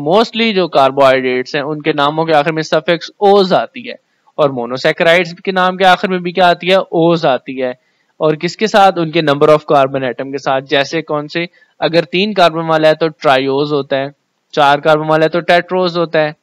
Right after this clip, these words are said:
पांच carbon वाला होगा तो pentose, और छह carbon वाले को क्या कहेंगे हम? hexose कहेंगे।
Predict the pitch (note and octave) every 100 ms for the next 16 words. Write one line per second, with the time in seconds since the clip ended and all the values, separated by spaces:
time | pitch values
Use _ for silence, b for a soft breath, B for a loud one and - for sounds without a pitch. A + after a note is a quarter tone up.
0 | - D3 D3+ D3+ D#3+ D3 D#3 D3+ D#3 E3
1 | D#3 D#3 D#3 E3 F3 F3 F3+ F3 F3 E3
2 | _ _ _ D3 D3 D3 _ _ - F3+
3 | F3+ D3 D3 C#3+ C#3 D3 D3 C#3+ D3 D3
4 | C#3+ D3 D3+ F#3+ - _ D#3+ E3+ - D3+
5 | B2+ B2 - C3+ B2 A#2+ A2+